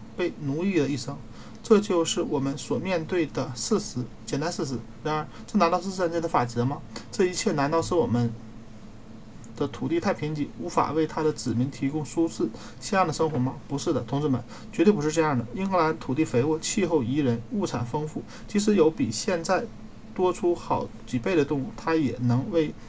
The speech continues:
大家提供充足的食物。仅仅我们所在的这个农场就可以供养十二匹马、十、二十头奶牛和几百只羊，而且大家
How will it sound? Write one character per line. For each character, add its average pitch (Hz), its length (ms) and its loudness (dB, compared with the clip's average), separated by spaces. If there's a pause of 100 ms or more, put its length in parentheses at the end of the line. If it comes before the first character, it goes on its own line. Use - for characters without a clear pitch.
(140)
大 156 120 0
家 143 220 2
提 131 240 -4
供 156 180 -4 (100)
充 170 240 -6
足 135 140 0
的 123 80 0
食 120 140 -4
物。 120 120 0 (420)
仅 202 140 4
仅 208 80 12
我 151 140 8
们 143 140 2
所 - 200 -4
在 180 220 2
的 147 80 2
这 160 100 2
个 151 80 2
农 139 140 0
场 127 220 -2
就 160 120 -2
可 160 160 0
以 - 200 0
供 170 180 0
养 131 160 -2 (140)
十 - 180 -4
二 175 140 4
匹 143 180 -4
马、 127 220 0 (100)
十、 - 400 -4 (160)
二 190 160 6
十 139 240 -2
头 139 300 -4
奶 127 160 0
牛 123 160 2
和 143 280 -6 (220)
几 160 100 -4
百 - 220 0
只 127 160 -2
羊， 113 180 0 (480)
而 190 120 2
且 175 100 2
大 175 160 6
家 165 180 6